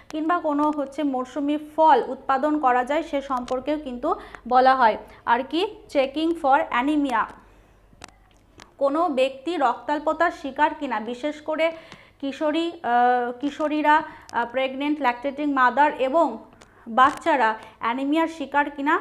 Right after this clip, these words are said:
সেটা কিন্তু সার্ভে করা হয় এবং অ্যানিমিয়া সারানোর জন্য পদক্ষেপ নেওয়া হয়। আর কি, weighing of infants and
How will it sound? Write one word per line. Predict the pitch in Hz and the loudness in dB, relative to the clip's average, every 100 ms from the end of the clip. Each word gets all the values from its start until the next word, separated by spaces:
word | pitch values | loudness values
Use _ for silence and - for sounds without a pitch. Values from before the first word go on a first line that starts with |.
| - | -2
সেটা | - 247 262 | -6 -4 -2
কিন্তু | 277 285 277 320 | -4 -4 -4 -2
সার্ভে | 311 240 233 277 | 2 2 2 -2
করা | 277 262 262 | 0 2 2
হয় | 269 233 - | 2 -2 -4
এবং | 233 302 294 - | -2 0 0 -4
অ্যানিমিয়া | 220 240 247 277 285 | -8 -8 -8 -6 -4
সারানোর | 285 220 240 254 | -2 -4 -6 -8
জন্য | 233 254 277 370 - - - _ | -6 -4 -2 -4 -6 -20 -20 _
পদক্ষেপ | 247 240 247 247 294 311 | 2 2 2 -2 -4 -2
নেওয়া | 262 240 | 0 0
হয়। | 247 220 208 - - | 2 0 -2 -10 -2
আর | 226 247 254 | 0 0 -2
কি, | 339 415 - - | -4 -4 -8 -4
weighing | 247 294 311 | 0 2 0
of | 311 254 | -2 -6
infants | 254 262 294 311 - | -8 -2 -2 -2 -4
and | 240 | -6